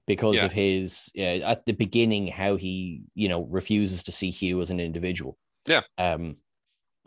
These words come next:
Speaker 1: whereas Descent doesn't do that at all. You could argue that while they are Borg in Descent, it's not the Borg.
Speaker 2: Yes,
Speaker 1: But I
Speaker 2: yeah.
Speaker 1: mean, I would be splitting hairs there, to be honest.
Speaker 2: Yeah.
Speaker 1: Um, because I agree with you. I,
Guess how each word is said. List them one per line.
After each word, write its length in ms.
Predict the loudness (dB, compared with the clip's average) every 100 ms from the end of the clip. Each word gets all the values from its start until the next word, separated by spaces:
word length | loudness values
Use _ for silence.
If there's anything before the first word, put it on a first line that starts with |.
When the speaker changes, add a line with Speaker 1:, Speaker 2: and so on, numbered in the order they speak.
| -12
Speaker 1:
whereas 380 | 0 4 6 6
Descent 500 | 4 4 4 4 0 -10 0
doesn't 320 | 0 0 -2
do 120 | -2
that 180 | 0 0
at 80 | 2
all. 280 | 2 2 0 -12 -20 0
You 160 | 4 6
could 180 | 4 6
argue 580 | 6 8 6 4 2 2 0
that 320 | 0 0 -2 -8 -18 _ _ _ _ _ _ _ -6
while 340 | 2 6 6
they 300 | 4 2 2 0
are 220 | 2 0
Borg 580 | 2 4 4 4 0 -4
in 180 | -6
Descent, 500 | -6 -4 -4 -4 -4 -8
it's 180 | -6 0
not 240 | 2 2 -4 -10
the 320 | 2 4 4
Borg. 460 | 4 0 -2 -8 -16 _
Speaker 2:
Yes, 160 | 2 4
Speaker 1:
But 160 | 6
I 40 | 6
Speaker 2:
yeah. 60 |
Speaker 1:
mean, 280 | 6 4 0
I 120 | 2 4
would 220 | 4 2
be 120 | 0
splitting 340 | -2 -4 -4
hairs 280 | -2 -2 -2
there, 140 | -6 -8
to 100 | -4
be 80 |
honest. 300 | -4 -4 -10 -14 _ _
Speaker 2:
Yeah. 420 | -8 0 4 6
Speaker 1:
Um, 280 | 4 0 -4 -2
because 300 | 2 4 6
I 60 |
agree 300 | 6 6 4
with 160 | 4 -2
you. 80 |
I, 100 | -2